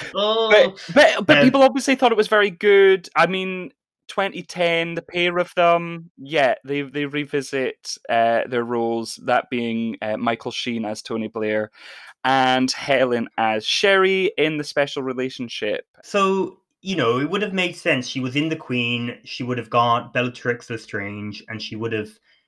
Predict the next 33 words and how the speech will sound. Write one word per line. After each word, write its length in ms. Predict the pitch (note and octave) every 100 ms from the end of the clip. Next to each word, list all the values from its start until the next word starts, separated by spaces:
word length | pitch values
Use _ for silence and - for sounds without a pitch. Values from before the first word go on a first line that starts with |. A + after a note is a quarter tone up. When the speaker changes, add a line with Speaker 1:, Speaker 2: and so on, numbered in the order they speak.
| _ -
Speaker 1:
perhaps 420 | - - E3 -
her 100 | B2+
career, 480 | - B2 A#2+ A#2+ -
we, 200 | B2+ -
you 160 | C3 A#2+
know, 300 | G#2 G#2 A#2+
she 160 | - B2+
wouldn't 180 | A#2+
be 80 | A#2
included 400 | A2 A#2 A2 G#2
in 80 | G#2
this 120 | G2+
podcast, 600 | - A2 - G2+ G#2 - - -
and 380 | G2+ G2 G2+ G#2
we 80 |
don't 140 | G#2+ G#2
know 100 | G#2
what 180 | G#2 A2+
was, 220 | G#2+ A2+ -
would 100 | B2+
have 80 | G#2
happened. 540 | A#2 - A#2+ B2+ B2 - _ _ _ _ -
Um, 720 | G#2+ G#2 G2+ G2+ G2 G2 G#2+ _ - _ -
but 220 | D#3+ -
fro-, 200 | F#3 -
in, 200 | D#3+ D3+ _ -
you 120 | C#3+
know, 240 | A#2 G#2+ A#2
instead 460 | C3+ - E3+ E3+ D#3
of 360 | C3+ B2+ - - B2 _ _ _ -
that 180 | D3+ D3+
happening, 920 | C#3 A#2 - G#2 G2 G2+ A2 D3 D#3 _ _ _ -
um, 680 | A#2+ B2 A#2+ A#2+ A#2 A#2